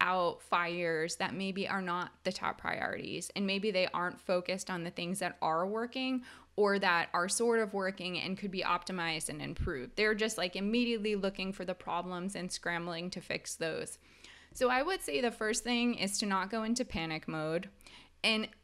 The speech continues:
kind of lean into it and trust what you've built so far, and then double down on the things that are working. I think that in a time where you're experiencing more decreased revenue, it's a great eye-opener to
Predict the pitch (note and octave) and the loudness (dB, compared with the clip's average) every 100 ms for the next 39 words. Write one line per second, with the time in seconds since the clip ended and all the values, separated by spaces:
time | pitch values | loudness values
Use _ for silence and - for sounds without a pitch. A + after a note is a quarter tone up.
0 | F3+ - D#4+ F#4+ C4+ B3 B3 C4 G#3 A3 | -12 0 2 4 2 4 4 4 4 2
1 | - B3+ B3+ B3+ G3+ G3+ - G#3 G#3 - | 0 2 4 4 2 0 0 -2 -2 -4
2 | G3 G3 - - F3 F#3+ F3+ D#3+ G3 F#3+ | -2 -2 -2 -8 -6 -4 -6 -2 0 0
3 | - - G3 F#3 - F3 D#3 D#3 G3 D4+ | -2 -2 0 0 0 2 4 4 2 0
4 | - - - G#3 A3+ A3+ G#3+ G#3 G3+ A3+ | -8 -20 -4 0 4 4 4 4 4 2
5 | G3+ F#3+ F#3+ F#3+ G3 G3 - G3 F#3+ G3+ | 0 -2 -2 -2 -2 -2 0 0 -2 -4
6 | F3+ F3+ F3+ F3+ - - D#3+ D#3+ D#3+ - | -6 -4 -4 -6 -8 -2 0 2 0 -4
7 | - E3 E3 D#3+ D#3 - - - - - | -2 2 2 2 -2 -4 -6 -6 -8 -14
8 | - _ G3 G3+ B3 A#3 A#3+ A#3+ G#3 F#3+ | -20 _ 0 0 0 2 2 2 2 2
9 | F#3 - G3+ F#3+ G3 F#3+ F#3 F#3+ F#3 F3+ | 0 -2 0 0 -4 -2 0 0 0 -2
10 | F3+ F3+ E3+ - - G#3 G#3 G3+ G3+ F#3 | 0 0 0 -2 -6 -4 0 -2 -2 -4
11 | F#3 F#3 F3+ F3 - G3+ G3 - E3+ E3 | -2 -2 -2 -4 -4 -4 -2 -4 -2 -2
12 | G3 G#3 A3 B3+ B3+ - - - _ _ | -2 -2 0 -2 -4 -10 -20 -20 _ _
13 | _ _ - B3+ B3 A#3 G3+ G#3+ A#3 - | _ _ 0 2 4 2 0 0 -2 2
14 | F#3 F3+ G3 G#3 A#3 A#3 A#3 A#3+ A#3+ - | 2 2 2 0 0 -2 0 -2 0 0
15 | A3 F#3 F3 | 2 0 -2